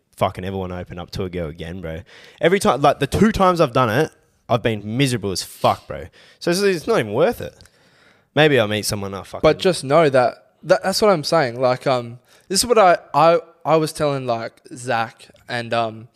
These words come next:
Speaker 2: I was even, like, telling myself, it's like, fuck.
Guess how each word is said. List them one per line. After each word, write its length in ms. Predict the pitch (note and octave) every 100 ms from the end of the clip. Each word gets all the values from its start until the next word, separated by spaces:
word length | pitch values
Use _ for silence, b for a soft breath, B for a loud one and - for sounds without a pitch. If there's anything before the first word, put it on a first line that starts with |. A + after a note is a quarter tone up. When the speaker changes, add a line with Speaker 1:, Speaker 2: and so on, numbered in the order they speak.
| b b b
Speaker 2:
I 80 | C3
was 120 | C#3+
even, 220 | D#3+ D3 C3+
like, 260 | A#2+ A2
telling 280 | - D#3 C3+
myself, 480 | A#2 A2 C#3+ D#3+ D3
it's 120 | B2
like, 180 | C#3 A#2+
fuck. 420 | - C3 - _